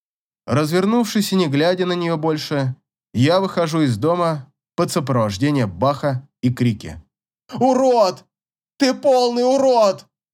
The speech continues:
Но здесь ей даже играть не приходится. Реплики звучат эмоционально и отражают сущую правду. Как там у Станиславского? Верю. Закрыв за собой дверь,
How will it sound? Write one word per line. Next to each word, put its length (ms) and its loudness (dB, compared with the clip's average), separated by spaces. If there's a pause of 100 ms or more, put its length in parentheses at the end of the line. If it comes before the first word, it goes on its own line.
(680)
Но 280 0
здесь 400 -2
ей 140 0
даже 300 0
играть 360 -2
не 60 -2
приходится. 880 -2 (640)
Реплики 560 0
звучат 380 -2
эмоционально 640 0
и 60 0
отражают 640 0
сущую 440 -2
правду. 640 -6 (840)
Как 300 0
там 180 2
у 60 2
Станиславского? 1080 -2 (760)
Верю. 580 0 (1080)
Закрыв 580 0
за 140 0
собой 340 0
дверь, 520 -2